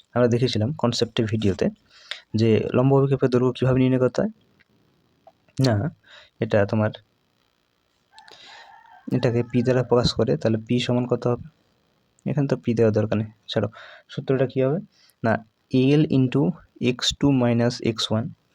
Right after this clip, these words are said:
plus এম into ওয়াই টু minus ওয়াই ওয়ান plus এন into জেড টু minus জেড ওয়ান। এই ফর্মুলার সাহায্যে আমরা কিন্তু অভিক্ষেপের দৈর্ঘ্য, আহ, বের করতে পারবো। এখন দেখো এল মানে কি?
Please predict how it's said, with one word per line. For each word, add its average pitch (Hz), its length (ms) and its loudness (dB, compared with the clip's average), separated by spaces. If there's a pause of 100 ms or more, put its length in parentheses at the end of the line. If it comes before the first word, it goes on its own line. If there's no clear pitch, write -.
(1080)
plus 113 240 2 (260)
এম 135 120 2 (120)
into 120 240 -2 (640)
ওয়াই 110 200 2 (160)
টু 135 60 2 (160)
minus 107 380 2
ওয়াই 104 180 2
ওয়ান 135 120 0 (300)
plus 107 240 0 (300)
এন 135 120 2 (100)
into 110 220 -2 (880)
জেড 113 160 0 (140)
টু 131 80 -4 (100)
minus 104 300 0 (440)
জেড 101 200 -6
ওয়ান। 101 120 -16 (1700)
এই 127 120 2
ফর্মুলার 131 320 4
সাহায্যে 120 220 4 (100)
আমরা 113 160 0
কিন্তু 123 160 0
অভিক্ষেপের 117 380 0
দৈর্ঘ্য, 131 240 0 (500)
আহ, 117 100 -4
বের 120 160 -2
করতে - 200 -2
পারবো। - 180 4 (400)
এখন 120 180 0
দেখো 120 140 2 (160)
এল 131 160 4
মানে 135 200 2
কি? 131 80 0